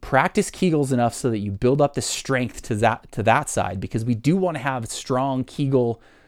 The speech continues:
squeeze side strength, because that becomes really important when it comes to moving energy around. And I have other episodes, again, that kind of go into more depth on that. And I'm also gonna be going into more depth on that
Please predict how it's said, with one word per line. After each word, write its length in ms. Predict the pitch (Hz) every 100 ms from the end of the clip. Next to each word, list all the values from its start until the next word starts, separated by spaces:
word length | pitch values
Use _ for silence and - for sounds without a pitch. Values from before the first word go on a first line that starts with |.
| _
squeeze 800 | - - - 127 131 123 120 - -
side 640 | - - 107 107 107 -
strength, 580 | - - 120 95 90 - _ _ _ _ -
because 340 | 120 139 113
that 260 | 101 123 147
becomes 340 | 131 143 127
really 240 | 120 135 131
important 460 | 117 143 131 120
when 80 | 113
it 100 | 107
comes 220 | - 113
to 120 | - 110
moving 480 | 113 120 117 110
energy 460 | 110 107 107 101 95
around. 340 | 98 101 151 - _ _ _ _ _ _
And 180 | - 107
I 80 | 107
have 140 | 117
other 260 | 107 123 123
episodes, 380 | 120 - 120 104
again, 240 | 101 110
that 140 | 101 101
kind 120 | 107
of 120 | 101
go 120 | 104
into 120 | 104
more 180 | 98 101
depth 260 | 95 107 -
on 100 | 98
that. 220 | 95 101
And 120 | 110
I'm 80 | 117
also 240 | 165 214 156
gonna 120 | 123
be 100 | 110
going 240 | 123 117
into 100 | 110
more 180 | 110 110
depth 240 | 107 110
on 120 | 110 104
that 280 | 104 101